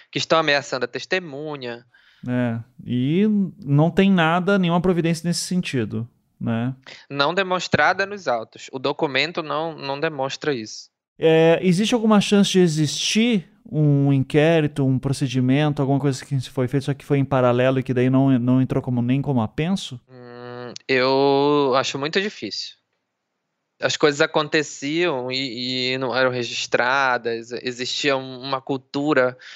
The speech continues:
Speaker 1: jurídica de tudo pode, esses advogados são bandidos mesmo, então não, não vamos nos envolver. Às vezes o, o, o próprio Ministério Público, o próprio juiz da, da, do local era, era,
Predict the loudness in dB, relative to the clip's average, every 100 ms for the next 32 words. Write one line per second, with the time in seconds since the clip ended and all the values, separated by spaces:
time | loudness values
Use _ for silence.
0 | -20 _ -4 0 2 2 2 0 -2 -4
1 | -4 -4 -4 -6 -10 _ -4 -2 -2 0
2 | 2 4 2 0 -4 -10 -12 -10 -10 -10
3 | -8 -8 -2 -2 -2 -4 -6 -6 -2 -2
4 | -4 -8 -8 -8 -4 0 2 2 2 -2
5 | -10 -8 -6 -6 -6 -4 -2 -2 -4 -6
6 | -4 -2 0 0 4 4 4 4 2 -2
7 | -12 -20 -20 -20 _ -4 -2 -2 0 0
8 | -2 -6 -4 -4 -6 -4 -6 0 0 0
9 | -6 -10 -2 -2 -2 -4 -4 -4 -6 -6
10 | -8 -2 -2 -2 -6 -8 -6 -6 -4 -4
11 | -2 -2 -2 -2 -2 0 2 0 2 2
12 | 2 2 0 0 0 0 2 0 -2